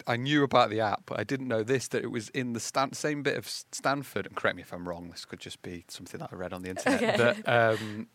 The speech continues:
Speaker 1: that Snapchat was, was, uh, like, the same sort of, like, little project thing.
Speaker 2: Oh, yeah. I think that was potentially a misquote. <laughs> But we did start it in a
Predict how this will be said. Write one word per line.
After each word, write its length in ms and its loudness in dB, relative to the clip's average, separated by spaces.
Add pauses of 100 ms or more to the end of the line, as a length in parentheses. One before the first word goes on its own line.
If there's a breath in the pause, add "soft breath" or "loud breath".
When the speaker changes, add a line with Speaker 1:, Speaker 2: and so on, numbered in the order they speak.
(100)
Speaker 1:
that 120 -4
Snapchat 540 2 (320)
was, 400 -6 (160)
was, 280 -6
uh, 400 0 (100)
like, 160 0
the 80 -8
same 320 2
sort 220 -6
of, 120 -6
like, 240 0
little 200 -4
project 600 0 (280)
thing. 200 0
Speaker 2:
Oh, 380 8
yeah. 380 0 (100)
I 80 2
think 220 -2
that 240 6
was 300 -2 (320)
potentially 720 -4 (280)
a 80 -4
misquote. 560 0
<laughs> 800 10 (680)
But 120 4
we 120 2
did 200 4
start 260 6
it 80 4
in 180 4
a 400 2